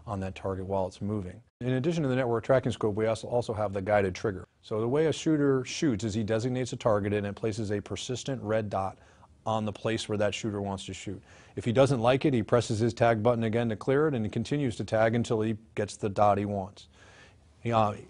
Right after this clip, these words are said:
at, once that dot is placed, he immediately sees a blue X.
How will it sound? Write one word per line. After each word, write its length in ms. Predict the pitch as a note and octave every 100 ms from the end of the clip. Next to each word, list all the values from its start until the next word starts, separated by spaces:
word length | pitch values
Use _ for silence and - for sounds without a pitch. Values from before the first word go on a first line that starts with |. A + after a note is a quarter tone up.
| -
at, 120 | A#2+
once 260 | A#2+ E3 -
that 180 | F3
dot 240 | D3 D3+ C#3+
is 100 | A#2
placed, 380 | - F3+ B2 -
he 120 | B2
immediately 380 | B2 D3 C#3+ B2
sees 300 | - C3 A#2
a 100 | G#2+
blue 300 | G#2 B2 -
X. 400 | G2 - -